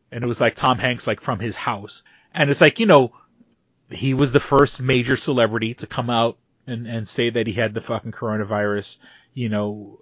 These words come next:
every, I, you know, not one person was like, "Good for him." <laughs> You know what I'm saying? Like, you know, everybody in the world was like, "Don't fucking, don't you dare, <laughs> don't you dare take Tom Hanks away from us." Um,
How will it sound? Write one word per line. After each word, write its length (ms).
every, 300
I, 340
you 160
know, 200
not 300
one 240
person 560
was 160
like, 340
"Good 220
for 160
him." 260
<laughs> 20
You 60
know 100
what 120
I'm 60
saying? 200
Like, 220
you 80
know, 100
everybody 460
in 60
the 80
world 180
was 100
like, 140
"Don't 340
fucking, 380
don't 180
you 100
dare, 500
<laughs> 920
don't 180
you 100
dare 180
take 220
Tom 220
Hanks 240
away 180
from 180
us." 200
Um, 560